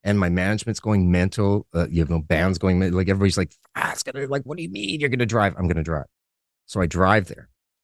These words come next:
We get to the hotel. I get to the hotel. Uh,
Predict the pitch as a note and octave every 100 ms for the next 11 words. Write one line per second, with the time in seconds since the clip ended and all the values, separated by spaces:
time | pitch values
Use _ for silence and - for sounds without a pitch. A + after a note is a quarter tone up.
0 | _ _ _ _ _ _ F2 F2 F2 -
1 | _ _ _ _ _ - F2 G#2 B2 G#2
2 | G2 G#2 F2+ G2 F#2 - G#2 F#2 F2 E2
3 | F2+ - E2 D#2+ D#2